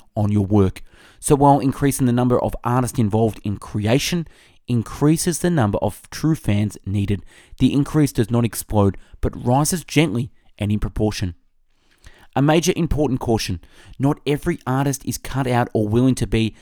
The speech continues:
a nurturer of fans. Many musicians just want to play music, or photographers just want to shoot, or painters paint, and they temperamentally don't want to deal with fans, especially true fans. For these creatives, they need a mediator,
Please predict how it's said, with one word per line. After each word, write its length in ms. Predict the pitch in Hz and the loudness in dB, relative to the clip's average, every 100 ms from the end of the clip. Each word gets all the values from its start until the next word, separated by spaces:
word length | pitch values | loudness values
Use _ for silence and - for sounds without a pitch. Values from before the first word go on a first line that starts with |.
| _ - | _ -2
a 60 | |
nurturer 600 | 123 110 117 - - 110 - _ | 0 4 4 2 -2 -4 -8 _
of 120 | 95 | -10
fans. 440 | - 110 101 95 - - _ _ - | -4 -2 0 -2 -8 -18 _ _ 0
Many 260 | 120 135 | 4 6
musicians 680 | 139 143 139 123 143 156 135 | 6 6 4 2 -4 -4 -6
just 240 | - 127 131 | -4 -4 -2
want 100 | 123 | -2
to 60 | |
play 220 | - 113 | 0 0
music, 380 | 107 104 98 95 - - - | 2 0 -2 -6 -10 -20 -4
or 100 | 120 | -2
photographers 720 | - 131 127 131 139 - 143 - | -2 -2 -2 -2 -2 -4 -4 -6
just 240 | - 120 - | -6 -4 0
want 100 | 113 | 0
to 40 | |
shoot, 360 | 101 - 104 - - _ _ _ - | -2 -2 -2 -4 -16 _ _ _ -8
or 120 | 135 | -4
painters 460 | 120 127 135 135 135 | 0 2 2 -2 -4
paint, 320 | - 120 98 - - - - | -4 -4 -6 -10 -20 -20 -8
and 100 | - | 0
they 120 | 127 120 | 2 2
temperamentally 1200 | - 156 - 170 160 - 113 123 - 151 143 123 | -2 -4 -2 -2 -2 0 0 0 0 -4 -4 -6
don't 360 | - 123 147 123 | -2 0 0 -2
want 160 | 139 | -4
to 100 | - | -4
deal 300 | 135 113 101 | -4 -2 -2
with 220 | 95 95 | -4 -4
fans, 360 | - 98 98 - - _ - | -2 0 0 -4 -14 _ -6
especially 580 | - - 143 147 165 160 | -2 0 0 0 0 -2
true 240 | - 123 | 0 0
fans. 440 | - 101 92 - - - _ _ _ - | 0 0 0 -4 -14 -20 _ _ _ -12
For 80 | - | 2
these 180 | 151 - | 2 2
creatives, 560 | - 156 156 160 156 - - - | 0 2 2 2 -2 -8 -20 -6
they 140 | 135 143 | 0 2
need 220 | 147 151 | 2 2
a 60 | - | 2
mediator, 540 | 117 107 101 95 90 | 2 2 2 0 -2